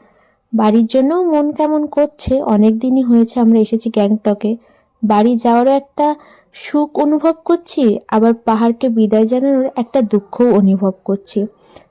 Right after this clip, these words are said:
যাই হোক, এ কদিন স্মৃতির খাতায় আমরা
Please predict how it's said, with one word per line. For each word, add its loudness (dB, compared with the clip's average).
যাই 2
হোক, 0
এ 0
কদিন 0
স্মৃতির -6
খাতায় -4
আমরা 2